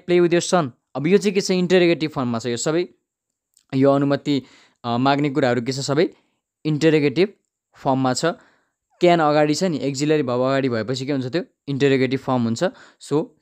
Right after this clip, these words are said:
"Can I play with your son?" भनेको, "के म तपाईँको छोरासँग खेल्न सक्छु?" भनेर मैले भने। So, यसरी हामीले चाहिँ धेरै से-, धेरैभन्दा धेरै सेन्टेन्सहरू यही तरिकाले हामी फर्मेसन गर्न सक्छौँ। So, अनुमति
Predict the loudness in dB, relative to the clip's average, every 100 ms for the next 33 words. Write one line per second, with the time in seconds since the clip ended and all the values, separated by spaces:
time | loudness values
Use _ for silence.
0 | _ -2 0 2 0 0 2 2 0 -2
1 | -4 -4 -4 -6 -6 _ _ _ _ _
2 | _ -2 2 2 2 0 0 0 -2 0
3 | -2 0 -2 -2 -2 -2 -2 -6 -10 -4
4 | 0 0 0 0 -2 -6 -20 0 2 4
5 | 4 2 0 -4 -4 -8 -12 _ _ -10
6 | -2 2 2 0 -2 0 0 2 0 -2
7 | -2 -2 -4 -4 -4 -4 -4 -8 _ _
8 | 0 2 4 2 2 0 -2 -4 -4 -4
9 | -2 -4 -2 -2 -4 -6 -8 -10 -18 _
10 | 0 0 0 _ _ _ _ _ 0 4
11 | 2 2 -2 -4